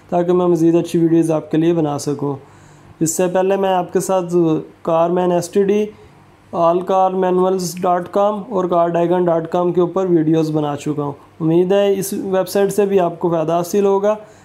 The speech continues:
क्योंकि हम लोग जब mechanical से related या electrical से related काम करते हैं, तो हमें vehicles की diagrams और manuals की अशद ज़रूरत होती है,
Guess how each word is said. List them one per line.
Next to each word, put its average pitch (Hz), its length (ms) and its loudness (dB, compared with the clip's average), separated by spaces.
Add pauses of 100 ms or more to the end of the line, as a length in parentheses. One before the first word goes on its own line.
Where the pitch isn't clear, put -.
(140)
क्योंकि 180 260 2
हम 185 200 0
लोग 196 280 0
जब 180 240 0
mechanical 170 600 0
से 202 200 0
related 190 500 0
या 190 140 2
electrical 180 500 0
से 196 160 0
related 175 440 0
काम 170 240 0
करते 185 300 -2
हैं, 202 120 2
तो 202 60 2
हमें 180 420 0
vehicles 180 440 -2
की 196 160 2
diagrams 170 560 0
और 185 100 2
manuals 170 440 2
की 202 160 -4 (220)
अशद 175 240 0
ज़रूरत 156 400 0
होती 151 300 0
है, 147 160 -4